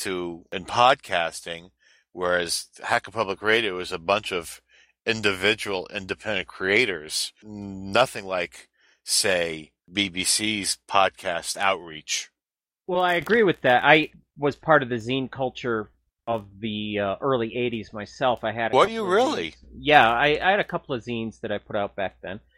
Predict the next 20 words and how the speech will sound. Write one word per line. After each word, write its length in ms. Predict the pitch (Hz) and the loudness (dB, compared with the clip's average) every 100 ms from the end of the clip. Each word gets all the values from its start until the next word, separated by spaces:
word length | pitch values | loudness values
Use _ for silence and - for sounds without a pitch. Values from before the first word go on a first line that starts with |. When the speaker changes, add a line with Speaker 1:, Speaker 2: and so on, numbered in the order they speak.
| _ _ _ | _ _ _
Speaker 1:
My 140 | 175 165 | 4 4
God, 360 | 147 196 254 | 4 2 4
I 100 | 123 | 0
want 240 | 135 190 - | 2 0 0
some. 360 | - 123 85 - - | 0 0 -2 -10 -12
<laughs> 100 | 175 - _ _ | -10 -12 _ _
Speaker 2:
So 220 | - 175 | -8 -4
do 100 | 170 | 0
I. 260 | 165 196 165 | 2 4 4
I 40 | |
don't 180 | 143 151 | 0 -2
think 140 | 170 151 | 4 6
I 80 | |
have 200 | 156 165 | 8 8
any 180 | 160 202 | 6 4
of 100 | 147 | 0
them 100 | 110 | -2
<laughs> 40 | 131 | 4
anymore. 160 | 240 - | 6 8
I 920 | - 349 - - 740 415 659 640 | 8 6 6 0 2 0 0 -2